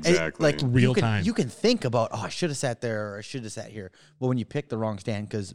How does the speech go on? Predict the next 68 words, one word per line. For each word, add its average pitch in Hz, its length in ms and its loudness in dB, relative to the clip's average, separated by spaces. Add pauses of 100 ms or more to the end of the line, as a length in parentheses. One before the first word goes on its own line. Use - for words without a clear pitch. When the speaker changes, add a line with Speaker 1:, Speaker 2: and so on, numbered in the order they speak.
Speaker 2:
we 104 160 -2
always 95 340 -2
do, 117 340 2 (680)
and 135 140 0
then 127 80 2
a 117 40 -2
picture 127 300 -6
goes 107 160 -2
off 104 220 -2
over 98 100 -8
there, 101 160 -8
and 98 100 -8
then 139 80 -4
you 139 120 -4
just 101 180 -12
kick - 260 -10
yourself. - 440 -18
Like, 104 120 -18
Speaker 1:
Yep. 82 120 -4
Speaker 2:
"God, 78 160 -6 (160)
I - 40 -12
shouldn't 240 280 2
have 202 80 4
even 147 180 0
had 120 140 -4
a 104 40 -10
camera - 360 -14
there." 151 260 0 (180)
Speaker 1:
<laughs> - 80 -8 (120)
I 104 100 0
know. 113 220 4
It's 98 80 0
Speaker 3:
I 110 60 -2
Speaker 1:
like, 107 100 0
"I'm 101 100 0
gonna 117 140 2
take 110 200 -2
all 95 160 -4
these 139 140 2
cell 123 220 -2
cameras, 117 380 -6 (260)
throw 90 160 -4
'em 123 80 4
in 156 60 4
the 160 60 4
trash, 117 540 2
Speaker 2:
<laughs> - 0 -
Yeah. 143 220 -4
Speaker 1:
and 95 180 -2
just 101 180 0
not 82 400 -4
know 107 120 -2
what's 104 180 -4
around." 82 420 -6
Speaker 3:
Like, 147 140 4
Speaker 2:
Right. 143 120 -8
Speaker 3:
you 170 100 4
know, 156 60 6
whenever, 165 320 4
Speaker 2:
<laughs> 165 200 -4
Speaker 3:
uh, 120 160 0
like, 110 180 0
during 156 200 4
the 127 100 2
rut, 98 220 0
obviously, 104 380 -2
we 117 140 0
have, 110 200 -2